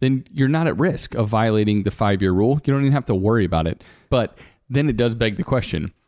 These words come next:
what are you taking money out of your Roth for? And should you be pulling money out of your Roth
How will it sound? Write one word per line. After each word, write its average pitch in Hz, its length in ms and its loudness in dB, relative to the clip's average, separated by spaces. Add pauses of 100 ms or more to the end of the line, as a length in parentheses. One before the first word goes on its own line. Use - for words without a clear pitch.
(200)
what 127 260 0
are 131 40 2
you 113 140 4
taking 110 300 2
money 98 260 2
out 92 140 2
of 92 80 -2
your 92 100 2
Roth 85 340 0
for? 180 320 0 (240)
And 120 140 0
should 196 320 2
you 165 80 2
be 113 100 2
pulling 110 460 0
money 107 340 0
out 98 140 2
of 101 80 -2
your 98 100 2
Roth 87 380 0